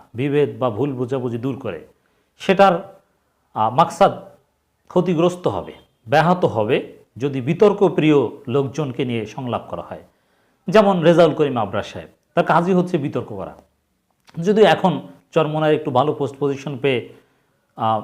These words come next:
একটু মুরব্বী সেজেছেন অথবা তার অনেক পূর্ববর্তী অনেক স্টাইল পরিবর্তন করেছেন বা কিছু ঐক্যের কথা বলেন,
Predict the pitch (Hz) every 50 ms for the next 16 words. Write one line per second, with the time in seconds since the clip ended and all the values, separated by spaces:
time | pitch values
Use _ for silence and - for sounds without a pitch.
0 | - - 131 - 156 139 143 156 160 151 131 151 131 - 143 131 127 139 131 -
1 | 156 143 127 123 123 139 131 127 127 127 - - - 135 123 127 143 131 131 139
2 | 131 135 - - 143 139 147 151 147 143 151 151 151 147 131 123 127 123 127 -
3 | - - 139 120 101 131 123 123 117 147 151 - 147 123 104 101 101 104 90 -
4 | - 143 175 - - _ _ _ _ _ _ - 131 127 - 143 123 - - 131
5 | 131 143 143 139 143 - 139 120 - 117 - - 131 117 113 113 113 117 110 104